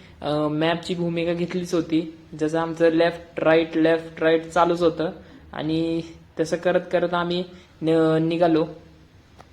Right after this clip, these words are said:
आणि गावातून राईड करताना एकदम भारी वाटत होतं. तवरच, अ, आम्ही आलो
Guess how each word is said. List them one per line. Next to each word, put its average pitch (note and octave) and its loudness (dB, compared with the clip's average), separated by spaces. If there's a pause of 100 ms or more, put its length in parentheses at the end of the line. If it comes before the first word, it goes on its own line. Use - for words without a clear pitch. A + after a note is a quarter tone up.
(340)
आणि F3 0
गावातून F3+ 4
राईड F#3 2
करताना F#3 0
एकदम F#3 0
भारी F3+ 0
वाटत F3+ 2
होतं. E3+ -2 (720)
तवरच, F3+ 4
अ, F3+ 6
आम्ही E3+ 0
आलो F3 2